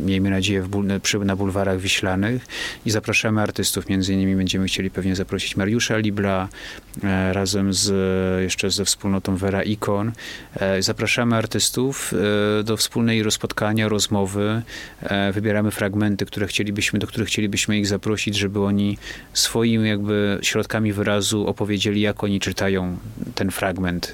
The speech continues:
E, teraz będzie godność człowieka, e, wcześniej było właśnie wolność. E, gościmy u nas, nie wiem, Katarzynę Kozyrę na pierwszym piętrze, mie-, mamy, nie wiem, e, Małgorzatę Ludwisiak, e,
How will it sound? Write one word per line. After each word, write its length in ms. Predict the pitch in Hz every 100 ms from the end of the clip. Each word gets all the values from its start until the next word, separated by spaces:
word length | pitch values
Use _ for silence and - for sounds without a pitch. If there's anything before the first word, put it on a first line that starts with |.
| 104
E, 240 | 95 95 104 - - - - - - - -
teraz 240 | 110 101
będzie 240 | 107 101
godność 340 | 107 107 107 -
człowieka, 640 | - 107 117 117 110 110 110 - - - - -
e, 300 | 98 101 98
wcześniej 380 | - - 107
było 580 | 98 101 101 101 98 98
właśnie 400 | 98 98 98 104
wolność. 840 | 101 120 123 117 110 104 - - 110
E, 180 | 101 104 - - -
gościmy 420 | - 98 - 101 101
u 100 | 104
nas, 320 | 101 92 -
nie 180 | 98 90
wiem, 220 | 87 87
Katarzynę 520 | - - 98 107 107
Kozyrę 380 | - 98 104 101
na 120 | 98
pierwszym 380 | - 101 - 95
piętrze, 520 | 101 98 - - 95
mie-, 220 | 92 92
mamy, 540 | 92 92 92 92 90 90
nie 80 | 92
wiem, 480 | 90 90 90 95 95 - - - -
e, 180 | - 92
Małgorzatę 560 | 95 95 101 107 107 107
Ludwisiak, 840 | 104 98 101 - 101 92 92 - 98
e, 680 | 95 92 92 92 92 92